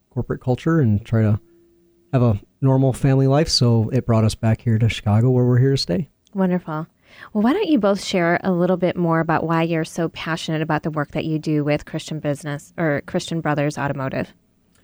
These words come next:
Speaker 1: Um, yeah, I mean, I think, again, kind of stumbling on this business opportunity, uh, I hadn't really thought of ourselves really owning a business,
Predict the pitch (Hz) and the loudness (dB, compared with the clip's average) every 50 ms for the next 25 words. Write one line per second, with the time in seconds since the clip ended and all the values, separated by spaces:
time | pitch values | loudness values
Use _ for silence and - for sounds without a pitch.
0 | _ _ _ _ _ _ _ _ - 135 127 120 120 117 117 117 110 110 - - | _ _ _ _ _ _ _ _ 0 2 2 4 4 2 2 2 2 0 -2 -8
1 | _ _ - 190 202 175 156 151 147 147 139 - 175 147 - - - _ _ - | _ _ 0 2 2 4 4 2 2 2 2 2 0 0 -2 -6 -10 _ _ -16
2 | 117 - - _ _ _ - 139 120 131 131 127 120 - - 135 131 127 107 90 | -16 -16 -16 _ _ _ -4 0 0 2 2 2 0 0 0 2 2 2 0 -2
3 | - - - _ - - - 135 123 123 123 117 117 113 113 113 113 107 - - | -6 -12 -20 _ -8 -2 0 2 2 4 4 4 4 4 4 4 4 4 2 2
4 | - - - - 120 - 131 120 117 120 - 117 104 - - 104 - - 110 101 | 0 -4 -8 -10 -2 0 2 2 2 2 2 0 0 0 -2 -2 0 0 2 2
5 | 98 101 101 98 101 98 - - _ - 95 90 87 82 82 82 - _ _ _ | 2 2 4 2 2 0 0 -4 _ -12 -10 -10 -8 -8 -10 -12 -16 _ _ _
6 | _ _ _ 113 104 104 120 110 113 - 120 120 120 117 113 107 101 - 120 110 | _ _ _ 0 2 2 4 2 2 2 2 4 4 4 4 2 2 0 0 2
7 | 113 117 120 110 98 95 - - - 113 113 107 104 - 123 113 110 101 101 113 | 2 2 2 0 0 -4 -8 -10 -6 -2 0 0 0 0 0 0 2 2 2 2
8 | 110 110 107 104 - 117 120 131 147 180 196 196 226 233 240 277 254 - - | 2 2 2 2 2 2 2 4 4 4 4 2 2 4 4 2 2 0 -2